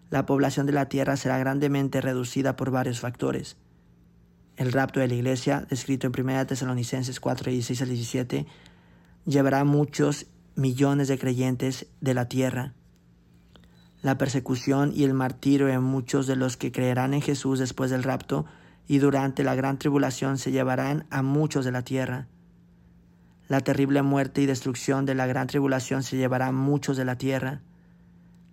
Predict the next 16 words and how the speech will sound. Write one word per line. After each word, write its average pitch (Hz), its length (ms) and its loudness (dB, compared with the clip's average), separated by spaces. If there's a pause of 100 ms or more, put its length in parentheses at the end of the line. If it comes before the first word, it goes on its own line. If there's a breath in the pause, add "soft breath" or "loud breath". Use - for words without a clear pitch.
La 135 180 2
catástrofe 131 640 -2
de 135 120 2
la 131 100 0
batalla 131 440 0
de 131 60 0
Armagedón 127 720 -2
y 139 100 0
el 131 80 2
glorioso 131 480 2
regreso 127 440 0
de 135 100 2
Jesús 127 320 -2
a 135 60 -2
la 127 140 -2
tierra 135 380 0